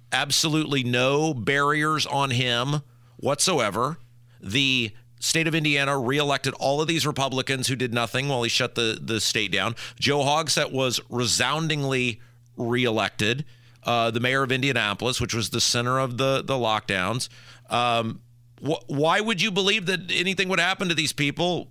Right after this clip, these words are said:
when nothing happened the last time? No, I don't, I don't, I don't think society is prepared to fight, and that's, uh,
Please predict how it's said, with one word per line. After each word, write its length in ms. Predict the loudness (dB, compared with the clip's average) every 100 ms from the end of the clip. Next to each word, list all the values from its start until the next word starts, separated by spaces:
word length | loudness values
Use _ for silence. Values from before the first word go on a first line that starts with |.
| -6
when 220 | -2 0
nothing 260 | 0 0
happened 600 | 0 0 0 -2 0 -2 0
the 80 |
last 240 | 2 2 0
time? 240 | -2 -2 0
No, 60 |
I 180 | 2 2
don't, 180 | 2 0
I 80 | 0
don't, 240 | 0 -2 -6 -16 -6
I 140 | -2 0
don't 100 | 0
think 120 | 0
society 600 | 2 2 2 2 2 0
is 240 | 0 -2 -4
prepared 440 | -4 -2 0 -2
to 60 | -2
fight, 400 | 0 0 0 0
and 400 | -2 0 -2 0
that's, 400 | -2 0 -2 0
uh, 420 | 2 2 0